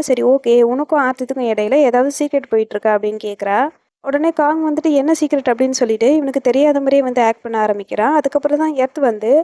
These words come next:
அன்னைக்கு ஃபேக்டரியில வந்து இவன் வந்து அவனுக்கு ஹெல்மெட் மாட்டி விட்டுருப்பான்ல, அதை வந்து பார்த்துருப்பா போல இருக்கு, அதை வந்து இவன் கிட்ட சொல்றா.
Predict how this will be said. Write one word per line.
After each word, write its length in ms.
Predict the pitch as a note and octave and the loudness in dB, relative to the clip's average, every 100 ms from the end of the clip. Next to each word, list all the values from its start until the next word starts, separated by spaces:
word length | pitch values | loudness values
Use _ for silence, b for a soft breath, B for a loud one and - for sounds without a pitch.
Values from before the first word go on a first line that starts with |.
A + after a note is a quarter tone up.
| B B | B B
அன்னைக்கு 300 | - C4+ C4+ | -14 -10 -8
ஃபேக்டரியில 520 | C#4 C4+ D4+ D#4+ C#4+ | 0 0 0 0 0
வந்து 200 | B3 B3 D4+ | 0 0 -2
இவன் 240 | C4+ C#4+ | -2 -4
வந்து 160 | C#4+ C#4+ | -4 -4
அவனுக்கு 260 | C4+ B3+ | -4 -2
ஹெல்மெட் 340 | A#3 C4 C#4 C4 | -2 -2 -4 -4
மாட்டி 240 | A#3 G#3+ | -4 -2
விட்டுருப்பான்ல, 560 | G#3+ G3+ G3+ G3+ G#3 A3 | -2 -4 -2 -2 -2 0
அதை 160 | A3 A3 | 0 -2
வந்து 180 | C4 D4 | -4 -4
பார்த்துருப்பா 460 | B3 B3 C4 - G#3+ | 0 0 -2 -2 -4
போல 240 | G#3 G#3 | 0 0
இருக்கு, 260 | G3 G3 A#3 D4 | -2 -2 0 0
அதை 200 | B3 C4 | 0 -2
வந்து 200 | C4 C#4+ | -2 -4
இவன் 240 | A#3+ A3+ | -2 -4
கிட்ட 160 | A3 A#3 | -4 -6
சொல்றா. 360 | - G3 G3 | -4 -4 -2